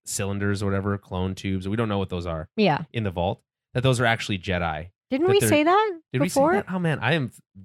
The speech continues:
Speaker 1: we recorded for two hours. There was a lot
Speaker 2: Didn't,
Speaker 1: said.
Speaker 2: no, because I remember saying before, we were like, "Oh, maybe it's Vader's blood." And I was like, "Oh, well, maybe it's, like, captured Jedi's
Speaker 1: Oh,
Speaker 2: blood."
Speaker 1: okay. See, I'm, that's my bad. I'm just not giving you credit for all your good ideas.
Speaker 2: <laughs>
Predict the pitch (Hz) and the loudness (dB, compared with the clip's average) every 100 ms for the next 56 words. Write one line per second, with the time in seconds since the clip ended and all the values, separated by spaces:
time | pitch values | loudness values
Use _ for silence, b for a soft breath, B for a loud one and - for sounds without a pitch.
0 | - _ _ 165 170 _ - 131 139 123 | -20 _ _ -4 -4 _ -14 -6 -2 -2
1 | 107 - 104 95 90 98 110 101 92 - | -6 -4 -2 0 -2 -4 -4 -4 -4 0
2 | 311 320 302 381 359 302 302 285 285 349 | 0 2 4 4 6 4 4 4 4 2
3 | - 311 277 262 285 269 226 220 214 214 | 4 4 2 2 4 6 6 6 6 4
4 | 208 277 285 208 208 233 202 269 247 190 | 4 6 6 6 4 2 4 4 4 4
5 | 190 170 165 185 233 196 175 170 180 190 | 4 4 0 2 4 4 4 2 2 0
6 | 170 - 170 - 180 160 156 247 190 139 | 0 -2 -2 4 4 4 2 4 6 4
7 | 139 143 139 151 143 151 120 135 - 160 | 6 6 6 4 2 0 0 0 0 -2
8 | 120 _ _ 123 120 - _ _ _ _ | -2 _ _ 0 0 -2 _ _ _ _
9 | _ - - - - - - - 123 139 | _ -4 -2 2 2 4 2 2 4 4
10 | 143 131 131 127 127 - 123 110 107 - | 4 2 2 2 0 0 0 2 0 -4
11 | 110 104 101 107 110 104 107 101 98 98 | -2 0 2 2 0 0 0 0 2 0
12 | 95 101 - | 0 -2 -6